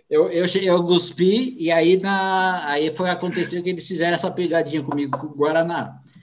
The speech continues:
Aí, tanto é que... Aí depois, pra eu não ficar mal na situação, eu fiz de conta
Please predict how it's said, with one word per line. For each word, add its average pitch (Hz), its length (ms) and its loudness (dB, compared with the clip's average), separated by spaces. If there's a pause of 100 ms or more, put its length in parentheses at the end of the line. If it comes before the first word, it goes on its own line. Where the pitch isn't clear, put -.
(260)
Aí, 143 280 0
tanto 196 320 0
é 208 100 4
que... 202 320 -2
Aí 160 160 2
depois, 226 340 6
pra 233 180 2
eu 240 40 4
não 240 100 2
ficar 196 300 0
mal 180 220 4
na 202 100 -2
situação, 156 840 -2
eu 156 140 -4
fiz 220 280 2
de 214 100 2
conta 180 640 0